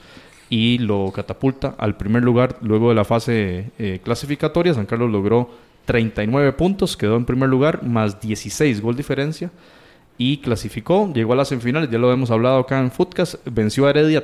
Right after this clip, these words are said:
cuatro tres en una semis de infarto, y en la final de esta segunda ronda,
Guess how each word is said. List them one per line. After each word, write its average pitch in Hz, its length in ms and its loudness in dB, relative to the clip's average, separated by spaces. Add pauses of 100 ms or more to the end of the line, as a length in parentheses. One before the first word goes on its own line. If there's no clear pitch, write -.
(160)
cuatro 139 360 2
tres 185 380 -2
en 110 180 -4
una 123 140 0
semis 135 300 0
de 107 80 2
infarto, 165 500 0 (340)
y 120 140 2
en 135 100 2
la 127 80 4
final 117 300 0
de 113 80 0
esta 110 160 -4
segunda 110 280 2
ronda, 117 360 2